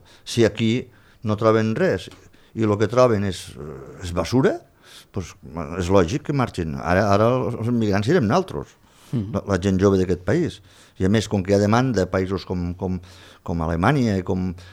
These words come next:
Speaker 1: per exemple, infermeres i metges que hagin a-, fet la carrete-, la carrera, sobretot a Catalunya, estan demanadíssims a Anglaterra. Doncs, bueno, doncs, ara tornarem a anar, però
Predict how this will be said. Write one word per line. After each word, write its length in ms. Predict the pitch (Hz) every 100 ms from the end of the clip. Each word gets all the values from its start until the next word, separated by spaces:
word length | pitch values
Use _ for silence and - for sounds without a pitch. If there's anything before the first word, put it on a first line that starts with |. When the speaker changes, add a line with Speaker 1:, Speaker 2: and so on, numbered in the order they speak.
| - -
Speaker 1:
per 160 | - 80
exemple, 400 | 85 92 101 113
infermeres 760 | 82 98 87 101 101 107 110
i 60 | 101
metges 460 | 104 98 101 95 -
que 240 | - 104 98
hagin 240 | 101 101 101
a-, 140 | -
fet 160 | 120 101
la 80 | 92
carrete-, 460 | 92 92 92 107 -
la 140 | 95 87
carrera, 300 | 92 101 90
sobretot 320 | 107 98 104
a 60 | 101
Catalunya, 540 | 101 101 101 101 127 151
estan 300 | - 156 175
demanadíssims 680 | 120 90 80 147 156 92 78
a 60 | - 85
Anglaterra. 560 | 80 71 - 67 55 - _ _ _ _ - - - - - - -
Doncs, 100 | 104
bueno, 300 | 131 127 156 101
doncs, 240 | 113 98 - - - - - _ - _ - - _
ara 240 | 120 131 131
tornarem 380 | 147 131 127 117
a 60 | 107
anar, 100 | 107 -
però 240 | 113 -